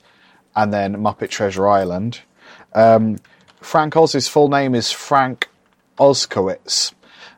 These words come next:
Um, and he, he shortened his name because he went on a show, and this was the,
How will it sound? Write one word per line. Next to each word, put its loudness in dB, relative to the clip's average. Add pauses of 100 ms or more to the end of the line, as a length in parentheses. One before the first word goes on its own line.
(120)
Um, 4
and 0
he, -2
he -6
shortened 4
his -4
name 2
because -4
he 2
went 2
on -2
a -4
show, 4
and -2
this -8
was -6
the, 0